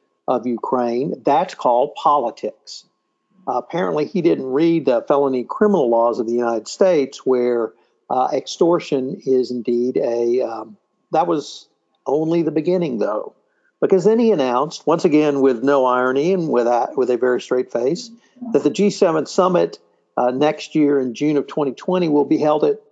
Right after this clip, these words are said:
uh, Donald Trump's property, the Doral Resort.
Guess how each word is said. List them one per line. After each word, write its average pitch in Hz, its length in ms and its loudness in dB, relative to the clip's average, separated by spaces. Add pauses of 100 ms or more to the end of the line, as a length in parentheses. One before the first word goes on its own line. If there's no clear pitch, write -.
uh, 143 140 2
Donald 175 340 2
Trump's 196 600 -2 (280)
property, 147 540 0
the 117 220 -4
Doral 151 720 0 (400)
Resort. 147 640 0